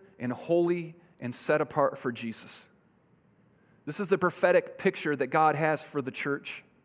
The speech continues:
A bunch of people who say, "We're not gonna give our lives to anything else. My life is about Jesus. I am set apart for Jesus. My life is about following Jesus. My life is about bringing the presence of Jesus to other people so that they can receive all of the things from God that I've been able to receive."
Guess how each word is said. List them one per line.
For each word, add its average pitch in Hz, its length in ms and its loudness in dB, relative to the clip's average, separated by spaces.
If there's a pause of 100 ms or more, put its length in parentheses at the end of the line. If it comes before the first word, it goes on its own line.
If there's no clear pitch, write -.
(880)
A - 60 -14
bunch 170 180 2
of 185 80 2
people 185 380 2
who 160 100 2
say, 165 220 2
"We're 165 140 2
not 170 120 4
gonna 170 140 -2
give 170 160 4
our 156 100 6
lives 156 240 4
to - 180 -2
anything 175 380 -4
else. 143 400 -4 (760)
My 170 260 4
life 175 400 6
is 156 140 -4
about 147 280 4
Jesus. 139 500 -6 (180)
I 165 140 2
am 170 140 2
set 175 320 4
apart 165 480 4 (100)
for 165 220 2
Jesus. 147 560 -4 (160)
My 175 260 4
life 170 460 6
is 151 100 -2
about 151 260 2
following 165 600 2
Jesus. 160 480 -6 (180)
My 175 220 4
life 175 320 6
is 147 100 0
about 156 320 4
bringing 170 460 0
the 147 80 4
presence 170 500 4
of 143 160 2
Jesus 180 400 -2
to - 140 0
other 165 240 4
people 175 400 0
so - 100 -8
that 151 220 2
they 185 180 8
can 185 180 -2
receive 156 600 -2
all 190 320 8
of 180 80 2
the 175 80 2
things 185 400 -2
from 151 240 -2
God 170 320 4
that 160 160 2
I've 165 300 2
been 160 120 -2
able 151 260 -2
to - 140 -8
receive." 113 640 -4